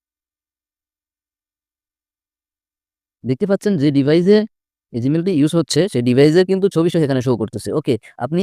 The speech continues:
এখন এখান থেকে এটিকে সাইন আউট করে দিতে পারবেন। ওকে, এখানে দেখতে পাচ্ছেন এই যে এই ইউজার আমার এই Gmail-টিকে কোন কোন জায়গায় ইউজ করেছে দেখতে পাচ্ছেন। এখানে এই সমস্ত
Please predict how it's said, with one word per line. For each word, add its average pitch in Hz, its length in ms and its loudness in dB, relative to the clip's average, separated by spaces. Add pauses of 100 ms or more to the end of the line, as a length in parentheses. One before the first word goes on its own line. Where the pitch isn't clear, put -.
এখন 185 200 -2
এখান 175 180 0
থেকে 185 180 2
এটিকে 175 220 2
সাইন 190 120 0
আউট 135 120 -2
করে 113 140 -4
দিতে 104 160 -6
পারবেন। 104 240 -4
ওকে, 151 160 -4
এখানে 139 200 -2
দেখতে 143 180 -4
পাচ্ছেন 165 220 -2 (460)
এই 165 160 0
যে 208 60 4 (160)
এই 170 80 4 (140)
ইউজার 143 300 4 (100)
আমার 139 160 0
এই 147 80 0
Gmail-টিকে 139 420 0 (160)
কোন 185 180 -8
কোন 165 140 -2
জায়গায় 120 200 2
ইউজ 120 160 -4
করেছে 104 200 -6
দেখতে 110 180 -6
পাচ্ছেন। 151 220 -6 (300)
এখানে 139 180 -4 (100)
এই 139 120 -2
সমস্ত 151 280 -2